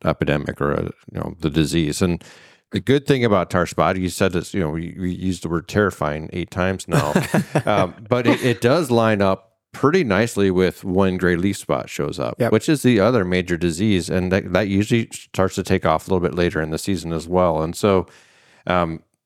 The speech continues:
Speaker 1: you know, that is, I, for me, it's more evidence as to if you can push that application just a little bit later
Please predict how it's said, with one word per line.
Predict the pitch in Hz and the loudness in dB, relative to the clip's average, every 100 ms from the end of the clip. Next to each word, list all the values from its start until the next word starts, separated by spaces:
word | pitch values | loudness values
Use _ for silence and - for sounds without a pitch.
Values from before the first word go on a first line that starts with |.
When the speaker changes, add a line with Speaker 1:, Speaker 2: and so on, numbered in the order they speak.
| _ - | _ -4
Speaker 1:
you | |
know, | 80 - | -4 -2
that | 92 - | -6 -6
is, | - - 101 - | -10 -14 -6 -2
I, | 95 | -2
for | - 104 | 0 0
me, | 98 127 135 | 4 4 4
it's | 90 - 95 | 0 -4 -8
more | 87 101 110 101 | 0 4 4 4
evidence | 85 98 95 90 85 - | 2 2 2 2 0 0
as | 85 82 | 0 0
to | - 87 | 0 0
if | 85 76 - | 0 -4 -2
you | 98 | -2
can | 95 90 80 - _ _ _ - | 2 -2 -2 -12 _ _ _ -2
push | 127 117 - | 0 0 0
that | 95 92 - | 2 2 0
application | 92 87 - 90 90 85 82 82 - - | 0 0 -2 -2 0 0 -4 -6 -10 -4
just | 87 - | -4 0
a | 82 | 0
little | 90 92 | 2 2
bit | 92 - | 0 0
later | 90 90 90 67 71 | 0 2 2 0 -2